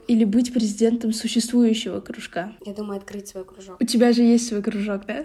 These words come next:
Speaker 2: Э, да, кстати. Ну как, ментор, клуб программистов.
Speaker 1: То есть ты кодишь?
Speaker 2: Да. И, о, получается, мы преподаем, я и еще два, двое моих друга, мы преподаем программирование седьмым, девятым классом.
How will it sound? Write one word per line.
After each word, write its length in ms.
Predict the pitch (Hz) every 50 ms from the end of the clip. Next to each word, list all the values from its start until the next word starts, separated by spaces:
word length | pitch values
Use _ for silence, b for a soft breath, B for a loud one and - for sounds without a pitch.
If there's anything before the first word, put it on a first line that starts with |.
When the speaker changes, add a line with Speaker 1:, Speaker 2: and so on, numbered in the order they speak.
| - -
Speaker 2:
Э, 240 | 240 214 208 208 202
да, 200 | 214 196 196 202
кстати. 380 | - - - 202 185 185 202
Ну 140 | 196 220 226
как, 280 | 233 247 220 - - 185
ментор, 360 | 180 180 190 208 - 220 - -
клуб 160 | - 190 190
программистов. 640 | - 185 - 175 175 180 190 214 - - _ 208 -
Speaker 1:
То 80 | 240
есть 220 | 240 233 240 - -
ты 200 | 269 254 233 -
кодишь? 640 | - - 240 240 214 185 196 202 196 - - - - _ _ _ _ _ -
Speaker 2:
Да. 160 | 185 160 208 214 - _ _ B B B B B B 392 B _
И, 320 | - 220 214 208 202 190 - - -
о, 300 | 196 196 196 196 190 196
получается, 680 | _ - 202 202 202 - 208 185 190 190 190 - - 196
мы 120 | 190 185
преподаем, 600 | 190 - - _ - 180 - 180 180 170 165 - - _ _ _
я 300 | _ 202 208 202 202 208
и 160 | - - 190 190
еще 580 | 185 185 180 185 190 - - 196 175 175 180 - - - _ 202
два, 420 | 190 190 185 180 175 165 156 190 -
двое 280 | 185 190 190 180 180
моих 220 | 180 175 175 190 190
друга, 300 | 196 233 294 294 311 240
мы 120 | 214 196
преподаем 720 | 202 214 202 _ - 190 190 185 185 185 196 208 214 214
программирование 880 | - 214 202 - 196 190 214 - 427 403 269 226 196 185 175 165 160 160
седьмым, 520 | - - 220 202 208 214 240 262 277 277 285
девятым 360 | 190 180 175 170 - 196 190
классом. 380 | 185 185 180 196 - - 226